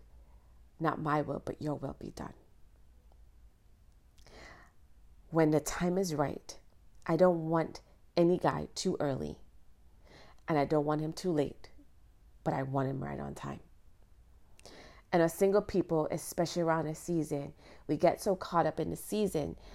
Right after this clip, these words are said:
that we forget who we are. So we settle. We go through this process of settling.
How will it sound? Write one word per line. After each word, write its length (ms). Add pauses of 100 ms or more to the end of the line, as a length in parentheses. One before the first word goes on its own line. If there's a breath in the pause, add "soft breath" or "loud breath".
(160 loud breath)
that 180
we 140
forget 640 (180)
who 180
we 380 (100)
are. 400 (400 soft breath)
So 160
we 100
settle. 420 (680)
We 120
go 140
through 140
this 80
process 300
of 100
settling. 640